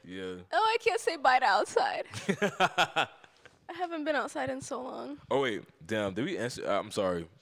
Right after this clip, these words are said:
Speaker 1: I just got
Speaker 2: We
Speaker 1: so
Speaker 2: didn't
Speaker 1: out of
Speaker 2: even
Speaker 1: track.
Speaker 2: answer any of the other <laughs> questions. That's so
Speaker 1: Okay, our
Speaker 2: funny.
Speaker 1: musical influences. All right, we said, like, like,
Speaker 2: Bro, we said so
Speaker 1: um,
Speaker 2: many people.
Speaker 1: fighting, yeah, we said so many things. Flying F-, Fish and whatever.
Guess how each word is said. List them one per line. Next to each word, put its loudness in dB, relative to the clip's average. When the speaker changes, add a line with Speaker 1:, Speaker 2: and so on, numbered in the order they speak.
Speaker 1:
I -2
just 0
got 2
Speaker 2:
We 6
Speaker 1:
so 6
Speaker 2:
didn't 6
Speaker 1:
out 4
of 2
Speaker 2:
even 4
Speaker 1:
track. 4
Speaker 2:
answer 2
any 4
of -2
the 4
other 2
<laughs> 0
questions. 0
That's 2
so 6
Speaker 1:
Okay, 2
our 2
Speaker 2:
funny. 0
Speaker 1:
musical -2
influences. -4
All 4
right, 2
we -8
said, -2
like, -2
like, 2
Speaker 2:
Bro, 4
we 4
said 6
so 2
Speaker 1:
um, 0
Speaker 2:
many -4
people. -14
Speaker 1:
fighting, 0
yeah, -2
we -12
said -6
so -12
many -10
things. -12
Flying -4
F-, -18
Fish -6
and -12
whatever. -8